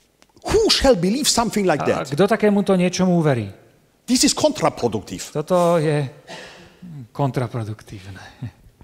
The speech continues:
Speaker 1: In that moment, God gave me a revelation.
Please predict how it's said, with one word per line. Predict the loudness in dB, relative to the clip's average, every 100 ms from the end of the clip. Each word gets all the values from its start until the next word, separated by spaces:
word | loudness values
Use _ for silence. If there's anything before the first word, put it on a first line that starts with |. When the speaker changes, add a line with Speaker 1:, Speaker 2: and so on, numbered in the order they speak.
| -20 _ _ _ _ _ -2
Speaker 1:
In | 0
that | 0 0 0
moment, | 2 4 2 0 -2 -4 -12 -20 _
God | 0 0 -2
gave | 0 0 0
me | -4
a | -2
revelation. | 0 -2 -2 -4 -8 -14